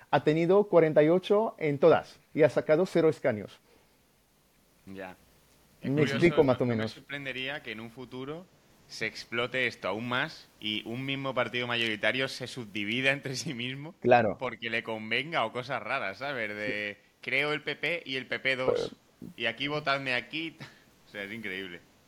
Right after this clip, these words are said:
Speaker 1: E-, y esos diez coma uno po-, millones de,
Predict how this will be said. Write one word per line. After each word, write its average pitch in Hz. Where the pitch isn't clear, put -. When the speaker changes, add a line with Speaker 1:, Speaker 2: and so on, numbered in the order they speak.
Speaker 1:
E-, 160
y 170
esos 170
diez 180
coma 151
uno 165
po-, 131
millones 156
de, 127